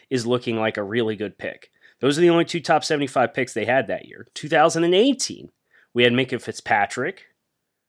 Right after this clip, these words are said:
We had Mike Gesicki, who's really turned the corner in year two. We had Jerome Baker as top seventy-five picks.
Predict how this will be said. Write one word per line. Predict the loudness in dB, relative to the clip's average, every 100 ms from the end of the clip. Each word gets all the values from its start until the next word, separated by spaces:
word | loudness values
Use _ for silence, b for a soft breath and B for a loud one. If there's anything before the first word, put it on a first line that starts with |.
| _ _ _
We | 2 6
had | 6
Mike | 6 2 2
Gesicki, | -4 2 0 2 -2
who's | -2 -4
really | -2 0
turned | -2 -4 -4
the | -4
corner | -4 -4 -2
in | -2
year | -2 -4
two. | -4 -2
We | 0
had | 0
Jerome | 0 -2 0
Baker | 0 0 -2
as | -6
top | -6 -6 -6
seventy-five | -8 -8 -8 -8 -8 -8
picks. | -14 -14 -18